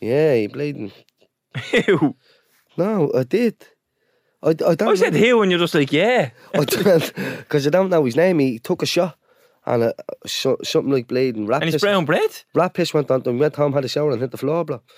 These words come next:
Speaker 2: Can you fact check that, please?
Speaker 1: Did I make it up?
Speaker 2: That a, a golfer died 'cause a rat pissed on him.
Speaker 1: He took a shot and rat, and rat piss went on him or something, yeah?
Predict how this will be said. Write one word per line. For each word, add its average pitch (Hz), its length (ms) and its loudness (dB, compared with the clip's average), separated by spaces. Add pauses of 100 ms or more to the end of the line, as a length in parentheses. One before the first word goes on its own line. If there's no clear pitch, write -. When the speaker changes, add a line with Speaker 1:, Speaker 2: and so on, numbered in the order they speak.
(680)
Speaker 2:
Can - 120 -14
you 156 80 -8
fact 160 260 -6
check 147 160 -10
that, 117 160 -8
please? 107 300 -12 (320)
Speaker 1:
Did 104 100 -2
I 104 60 2
make 127 220 0
it 123 80 2
up? - 180 0
Speaker 2:
That 131 220 -2
a, 120 220 0
a 123 100 0
golfer 139 340 2
died 127 320 0
'cause 113 180 -2
a 107 80 -2
rat 123 240 -4
pissed - 280 -8
on 117 100 -4
him. 104 100 -14 (260)
Speaker 1:
He 117 60 -8
took 156 220 -4
a 135 40 -4
shot 156 320 0
and 107 120 -2
rat, 143 260 -2
and 107 240 -4
rat 139 160 -2
piss 139 180 -6
went 113 200 -6
on 104 80 -4
him 98 80 -4
or 90 40 -8
something, 98 300 -8
yeah? 135 100 -4